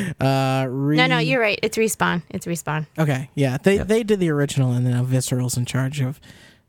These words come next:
Speaker 1: their old beat. Um, and that's coming out October twenty-eighth. Um, so I'm excited about that.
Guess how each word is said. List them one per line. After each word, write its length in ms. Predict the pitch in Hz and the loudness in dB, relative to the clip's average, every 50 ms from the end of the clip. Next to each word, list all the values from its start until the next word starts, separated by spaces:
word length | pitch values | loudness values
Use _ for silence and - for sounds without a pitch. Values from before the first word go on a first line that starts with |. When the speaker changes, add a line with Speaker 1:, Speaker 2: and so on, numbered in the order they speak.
| _ | _
Speaker 1:
their 240 | - 131 127 127 120 | -4 -2 -2 -2 0
old 400 | 90 131 131 127 127 131 - _ - | 0 0 0 -2 -2 -6 -8 _ 0
beat. 320 | 139 131 131 - - - _ _ - - - - - - _ _ _ _ _ _ _ _ - | 0 0 0 -4 -8 -12 _ _ -20 -20 -20 -20 -20 -20 _ _ _ _ _ _ _ _ -2
Um, 520 | 127 127 131 131 135 131 131 131 131 - _ _ _ _ _ _ _ _ _ _ _ _ - - - - | 0 2 2 2 2 0 0 -2 -4 -6 _ _ _ _ _ _ _ _ _ _ _ _ -12 -8 -2 0
and 400 | 165 170 165 165 165 165 165 156 | 2 2 4 2 2 2 2 2
that's 200 | 180 190 - - | 0 0 0 0
coming 240 | - 233 226 220 | 0 2 2 2
out 120 | 208 208 208 | 2 2 2
October 580 | 208 208 196 - - 214 208 208 190 202 196 190 | 0 0 -2 0 0 2 2 2 2 2 0 0
twenty-eighth. 800 | - - - 208 208 214 220 233 247 214 147 - - - - _ _ _ _ _ _ _ _ _ _ _ - | -2 0 0 2 2 2 2 2 2 0 -2 -4 -8 -18 -20 _ _ _ _ _ _ _ _ _ _ _ -2
Um, 640 | 131 127 131 127 127 127 127 127 127 123 123 - _ _ _ _ _ _ _ - | 0 2 2 2 2 0 0 0 -2 -2 -4 -6 _ _ _ _ _ _ _ -6
so 340 | - - 151 147 170 180 | -2 0 2 2 2 0
I'm 160 | - 165 160 175 | 0 0 0 0
excited 380 | 170 - - 208 214 202 180 | 0 0 0 0 0 0 0
about 260 | 156 151 139 131 127 | 0 0 0 0 0
that. 400 | - 131 131 147 185 - - - | 0 0 0 0 -2 -4 -8 -18